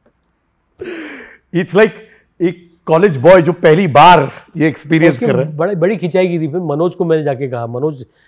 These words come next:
Speaker 2: नीचे ही था जब शूट चल रहा था,
Speaker 1: हाँ।
Speaker 2: तो मनोज उसी लोकेशन में, मनोज नीचे बैठा था।
Speaker 1: हाँ।
Speaker 2: नीचे गया, बोला, "यार, तेरा दोस्त," मनोज का बहुत,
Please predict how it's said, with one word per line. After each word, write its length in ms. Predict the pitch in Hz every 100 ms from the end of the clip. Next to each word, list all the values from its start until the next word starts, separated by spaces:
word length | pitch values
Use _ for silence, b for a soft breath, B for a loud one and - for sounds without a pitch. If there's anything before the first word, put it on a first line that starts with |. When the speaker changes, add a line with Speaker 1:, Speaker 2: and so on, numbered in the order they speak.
| _
Speaker 2:
नीचे 240 | 143 131 175
ही 80 | 135
था 140 | 120
जब 220 | 135 135
शूट 220 | 123 135
चल 220 | - 135 127
रहा 120 | 139
था, 100 | 113
Speaker 1:
हाँ। 140 | 127
Speaker 2:
तो 100 | 139
मनोज 420 | 135 123 147 120 _ _ _ _ _ 127
उसी 180 | - 160
लोकेशन 400 | 123 135 127 170
में, 100 | 185 139 147 139
मनोज 260 | 131 151 139
नीचे 260 | 131 147
बैठा 320 | 131 110 101
था। 60 | 95
Speaker 1:
हाँ। 680 | 85 _ _ _ _ 98 98
Speaker 2:
नीचे 220 | 131 156
गया, 200 | 147 151
बोला, 260 | 151 160
"यार, 260 | 160 147 165
तेरा 280 | 165 156 156
दोस्त," 540 | 131 131 151 _ -
मनोज 300 | 123 156 185
का 80 | 185
बहुत, 400 | 127 131 170